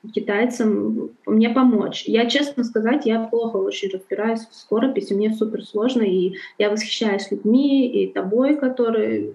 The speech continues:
все, все, все это понимают, э, и <laughs> сами могут производить. Вот, э, но я работала, например, вот еще один момент,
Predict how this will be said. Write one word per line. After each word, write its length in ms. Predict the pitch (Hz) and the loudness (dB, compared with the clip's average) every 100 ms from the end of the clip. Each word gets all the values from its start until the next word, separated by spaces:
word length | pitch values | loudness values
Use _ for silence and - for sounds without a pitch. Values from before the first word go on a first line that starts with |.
| - | -14
все, 380 | - 220 220 220 | -6 -2 0 -2
все, 340 | - 214 220 - _ | -2 -2 -4 -12 _
все 180 | - 220 | -4 -2
это 120 | 220 | 0
понимают, 640 | 220 214 220 214 214 208 381 415 381 - | 0 2 2 2 2 0 -4 -8 -10 -4
э, 300 | 202 208 202 - | 0 2 0 4
и 200 | 220 330 | 4 6
<laughs> 240 | 392 415 - | 6 4 4
сами 380 | 320 - 381 277 | 2 4 4 6
могут 600 | 302 254 247 - - - | 4 4 2 2 0 0
производить. 640 | 247 254 240 226 240 247 - - - - - - - 381 | 2 2 2 2 2 0 -4 -14 -14 -16 -20 -16 -10 -4
Вот, 460 | 226 269 240 214 220 | 2 4 4 2 -2
э, 640 | - 214 220 220 214 214 254 | 0 2 4 4 2 2 4
но 80 | |
я 160 | 285 330 | 4 4
работала, 340 | 330 269 339 262 | 4 2 2 2
например, 400 | 254 247 247 226 | 2 2 2 0
вот 120 | 220 | -2
еще 160 | - | 0
один 160 | 262 233 | 0 0
момент, 320 | 226 226 381 | -2 0 0